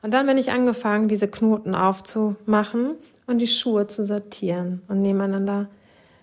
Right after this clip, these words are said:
ähm, aufzustellen. Und dann habe ich das Chaos, diesen Salat aufgeräumt. Und wenn du das gemacht hast, dann findest du heraus, wer du bist, was für Werte dir wichtig sind, wie du dich fühlen möchtest,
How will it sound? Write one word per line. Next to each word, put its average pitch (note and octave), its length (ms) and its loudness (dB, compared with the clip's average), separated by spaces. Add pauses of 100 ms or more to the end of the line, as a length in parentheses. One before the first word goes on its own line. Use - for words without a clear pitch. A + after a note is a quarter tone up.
(320)
ähm, G#3 280 0
aufzustellen. F#3 840 -4
Und F3+ 120 -4
dann F#3 160 -4
habe G#3 100 -6
ich G3 80 -16
das - 200 -10
Chaos, G#3+ 320 -6
diesen G3+ 300 -2
Salat F#3+ 400 0
aufgeräumt. F3+ 760 -4
Und F3+ 120 -6
wenn F#3+ 120 -2
du F#3 80 -2
das F#3 220 -6
gemacht A#3 440 -2
hast, E3+ 300 -6
dann F3 200 -6 (560)
findest A#3 340 2
du G3 200 2
heraus, G3 500 -2
wer F#3 160 -2
du F3+ 120 -8
bist, G3 540 -4
was F3 260 -10
für F3 140 -10
Werte A#3 300 -8
dir D#3+ 200 -12
wichtig E3 360 -16
sind, F3+ 360 -18
wie F3+ 60 -14
du F3+ 100 -16
dich F3+ 240 -16
fühlen A3 400 -6
möchtest, F3 680 -16